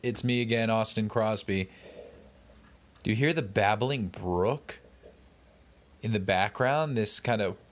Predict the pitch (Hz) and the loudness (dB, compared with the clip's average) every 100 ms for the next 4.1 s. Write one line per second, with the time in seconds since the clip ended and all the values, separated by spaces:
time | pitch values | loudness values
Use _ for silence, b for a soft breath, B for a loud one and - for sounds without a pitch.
0 | - 165 117 101 85 101 98 73 - - | -2 -2 -2 -2 -4 -4 -4 -4 -4 -8
1 | - - - - 110 95 120 123 135 143 | -16 -14 -6 -2 0 0 -2 -2 0 0
2 | - 135 - 127 113 113 110 110 101 95 | 0 -2 -2 0 0 0 -2 0 0 0
3 | 101 110 - - - 117 117 147 160 170 | -2 -6 -12 -6 -2 0 0 -2 0 -2